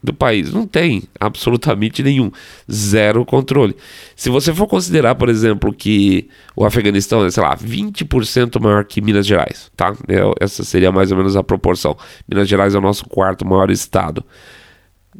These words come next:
Pega dois quilômetros tendo dificuldade de fazer uma administração de segurança, você imagina o resto do país como é que tá, tá? Então, falar que existe um controle americano sobre o Talibã é brincadeira. Perdão, sobre o Afeganistão. Pior,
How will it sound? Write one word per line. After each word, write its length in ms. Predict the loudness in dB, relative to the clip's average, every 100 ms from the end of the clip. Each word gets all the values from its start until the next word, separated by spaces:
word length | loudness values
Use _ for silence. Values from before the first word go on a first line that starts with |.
| -20 _
Pega 260 | -4 -2 0
dois 300 | 2 2 2
quilômetros 560 | 2 2 2 0 -4
tendo 260 | -2 0 0
dificuldade 640 | -2 -2 -2 0 0 0
de 480 | -4 -2 2 2 0
fazer 240 | -2 0 2
uma 140 | 0
administração 640 | 0 -4 -4 -2 -2 -2
de 60 | -4
segurança, 420 | -2 0 0 -2
você 240 | -4 0 0
imagina 680 | 2 0 0 0 0 0 -2
o 140 | -2 0
resto 360 | 0 0 -2
do 80 | -4
país 300 | 0 -2 -2
como 160 | -4 -6
é 40 |
que 80 | -4
tá, 160 | -4 -4 -4
tá? 140 | -2 -2
Então, 280 | -2 -4 -2
falar 260 | -2 -2
que 100 | -2
existe 320 | -2 -2 -2
um 80 | -4
controle 560 | -4 -6 -4 0 2 2
americano 460 | 0 -2 0 -2
sobre 180 | -2 -6
o 40 | -2
Talibã 460 | 0 0 0 -2 -4 -6
é 80 |
brincadeira. 500 | -6 -4 -4 -4 -4 -12 -20 -20 -20 -20 -20 -20 _
Perdão, 300 | -6 -4 -4
sobre 240 | -4 -2 2
o 60 |
Afeganistão. 500 | 2 0 -2 -2 -6 -10 -20 -20 -20 -8
Pior, 300 | 0 0 0